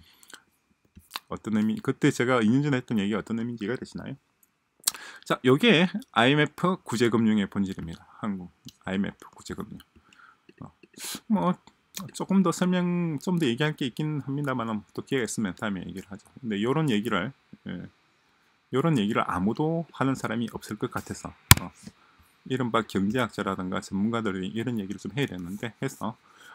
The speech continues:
어, 사람들이 다양한 시각에서 세상을 볼 수 있는 어떤 눈을 좀 가질 수 있도록,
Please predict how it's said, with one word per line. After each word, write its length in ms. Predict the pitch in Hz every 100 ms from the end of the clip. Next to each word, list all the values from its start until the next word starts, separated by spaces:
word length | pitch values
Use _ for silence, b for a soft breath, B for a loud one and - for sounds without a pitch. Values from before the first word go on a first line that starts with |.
| B
어, 60 | 113
사람들이 580 | - 127 151 147 113 -
다양한 420 | 98 107 147 175
시각에서 640 | - 131 123 127 - 120 131
세상을 460 | - 110 123 127
볼 120 | 120 131
수 160 | -
있는 400 | 107 101 101 95
어떤 800 | 95 98 - 90 85 95 107 80 76 - _ _ - - - 98 -
눈을 280 | 127 139 143 B B B -
좀 140 | 110
가질 260 | 151 - 120
수 120 | 104
있도록, 380 | - 110 87